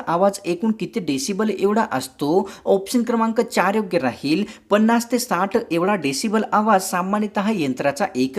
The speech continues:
आवाज येत असतो. पुढचा प्रश्न, कारखान्याचा आवाज साधारणतः किती डेसिबलचा असतो? कारखान्यांचा आवाज हा साधारणतः एकूण किती डेसिबलचा असतो? ऑप्शन क्रमांक एक योग्य राहील.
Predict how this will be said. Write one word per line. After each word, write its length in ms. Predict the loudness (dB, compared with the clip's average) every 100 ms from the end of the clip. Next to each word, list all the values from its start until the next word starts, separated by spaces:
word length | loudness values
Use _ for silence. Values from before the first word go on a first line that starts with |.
| -2
आवाज 380 | -2 0 0 0 -2
येत 180 | -4 -2
असतो. 600 | -6 -4 -4 -2 -4 -8 -10
पुढचा 300 | -10 -6 -6
प्रश्न, 680 | -6 -8 -6 -4 0 0 0 -2 -10 2
कारखान्याचा 520 | 2 4 2 2 2 2
आवाज 260 | 4 4 2
साधारणतः 640 | 2 2 2 -2 -4 -4
किती 360 | -4 -4 -4 0
डेसिबलचा 640 | 0 2 2 2 2 -2 -4
असतो? 580 | -8 -6 -2 0 0 -2 -6 0
कारखान्यांचा 560 | 0 0 0 2 2
आवाज 320 | 0 0 0 2
हा 220 | 2 2
साधारणतः 560 | 2 0 0 -2 -2 -2
एकूण 280 | -4 -2 -2
किती 280 | -2 -4 -2
डेसिबलचा 640 | -2 -2 -2 -2 0 0 0
असतो? 580 | -4 -8 -4 0 0 0 -6 0
ऑप्शन 380 | 0 0 0 0
क्रमांक 420 | 2 0 0 -2 -2
एक 260 | -2 0 -2
योग्य 220 | -2 -2
राहील. 480 | -2 -2 0 2